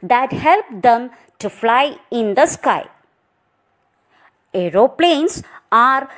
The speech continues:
the fastest means of transport. Students, now we go to our today's activities. All of you, please take your E V S text and take the page number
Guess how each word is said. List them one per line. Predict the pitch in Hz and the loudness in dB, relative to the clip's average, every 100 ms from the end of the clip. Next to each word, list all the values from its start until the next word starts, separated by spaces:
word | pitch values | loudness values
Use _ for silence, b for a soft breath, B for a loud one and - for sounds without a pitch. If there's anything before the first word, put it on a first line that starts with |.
| B | B
the | 165 180 190 | -8 -4 -4
fastest | - - - 311 359 370 - - 269 - - 254 | -6 -10 0 2 2 -2 -6 -4 -2 -4 -4 0
means | 254 302 359 392 - - _ - | 2 4 4 2 -4 -14 _ 2
of | 202 214 - - _ _ - | 2 2 -2 -20 _ _ -8
transport. | - 302 294 277 - 190 156 - - - - _ _ _ _ _ _ _ _ _ _ _ _ _ _ _ _ _ _ _ _ | -2 0 0 -6 -6 -2 -2 -4 -10 -10 -18 _ _ _ _ _ _ _ _ _ _ _ _ _ _ _ _ _ _ _ _
Students, | - - - 302 226 185 294 - - _ B B B | -20 -18 -6 -2 0 0 -2 -4 -16 _ B B B
now | 269 349 392 | -2 0 0
we | 262 | -4
go | 208 247 | -2 -2
to | 247 247 | 0 -2
our | 196 226 | -2 -4
today's | 226 202 220 220 | -2 -2 -2 -2
activities. | 269 254 - 175 165 156 - _ _ _ B B | -2 -2 -6 -12 -12 -16 -20 _ _ _ B B
All | 226 247 | -4 -2
of | 247 | -4
you, | 262 | -8
please | 269 311 339 - | -6 -4 -4 -2
take | 311 320 220 | 0 0 0
your | 196 196 | 0 0
E | 190 254 | -2 -4
V | 247 302 | -2 -2
S | 302 | -2
text | 349 370 - | -2 -2 -2
and | - 220 220 | -2 -2 -2
take | 226 220 | -6 -4
the | 247 | -4
page | 262 269 269 | -2 -2 -2
number | 285 285 | 0 2